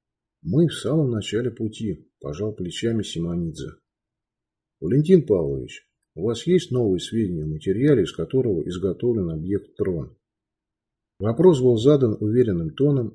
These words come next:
и предполагал оптимистичный ответ. Зябликов не подкачал.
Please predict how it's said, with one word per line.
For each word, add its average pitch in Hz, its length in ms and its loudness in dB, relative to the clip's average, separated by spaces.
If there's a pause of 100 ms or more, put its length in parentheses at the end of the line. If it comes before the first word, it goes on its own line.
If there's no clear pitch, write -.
и 151 80 2
предполагал 107 680 0
оптимистичный 90 800 -6
ответ. 80 360 -6 (840)
Зябликов 101 640 -2 (140)
не 87 180 -4
подкачал. 73 800 -8